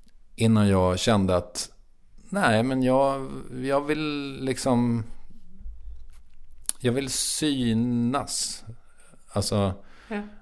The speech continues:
Speaker 1: och jag vill höras, och jag vill att folk ska veta att jag är bra. Det, ni,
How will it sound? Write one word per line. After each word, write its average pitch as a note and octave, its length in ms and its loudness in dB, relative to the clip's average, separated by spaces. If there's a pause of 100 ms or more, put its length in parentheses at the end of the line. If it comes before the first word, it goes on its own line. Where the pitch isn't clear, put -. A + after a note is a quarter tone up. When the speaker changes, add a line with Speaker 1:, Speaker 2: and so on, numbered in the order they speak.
(120)
Speaker 1:
och A2 180 2
jag G#2 160 8
vill G#2 220 4
höras, G#2 680 4
och G2 80 2
jag G2 120 4
vill G2+ 160 4
att G2 160 -2
folk - 520 -4
ska - 240 0
veta G2 420 2
att - 160 -4
jag F2+ 260 4
är F#2+ 120 -2
bra. G#2 340 0
Det, A2+ 260 2
ni, C3 540 0